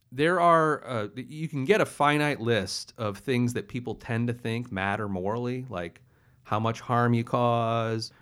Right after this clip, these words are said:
were any promises made, are there any rights in play, were there any kind of implicit agreements or understandings? You, you can get a list of those things. And, and what you can do when you approach a moral issue is you can say, okay, look,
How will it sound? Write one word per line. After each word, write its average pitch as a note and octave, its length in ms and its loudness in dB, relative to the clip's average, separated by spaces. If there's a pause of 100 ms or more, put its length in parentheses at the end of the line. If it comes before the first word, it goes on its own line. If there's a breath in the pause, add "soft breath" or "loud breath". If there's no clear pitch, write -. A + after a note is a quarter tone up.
(160 soft breath)
were G2+ 160 0
any A#2 180 0
promises A2+ 720 -2
made, A2 840 -6
are F#2+ 180 -4
there A2+ 140 -2
any A#2+ 160 0
rights G#2 400 0
in A2+ 180 -2
play, G#2+ 800 -2 (380 loud breath)
were G2+ 140 0
there A2+ 160 2
any A#2 140 2
kind A#2+ 280 -2
of A#2 80 0
implicit A2 440 -4
agreements A2 460 -2
or A2+ 60 -2
understandings? A2 600 -4
You, B2 100 -2
you C#3 160 -4
can C#3+ 80 2
get D3+ 140 6
a B2+ 40 4
list B2 220 0
of G2+ 60 -8
those E2 160 -8
things. - 300 -14 (180)
And, B2 340 2
and B2 180 0
what F#3 180 2
you E3 100 -4
can B2 180 -2
do F#3 280 4
when C3+ 160 2
you A#2+ 160 2
approach B2 380 -2
a G2+ 40 -4
moral B2+ 380 0
issue G2+ 540 -2
is G2+ 160 -6
you A2+ 100 -8
can G#2+ 260 -8
say, A#2 260 -6
okay, B2+ 240 -4
look, C3+ 380 -4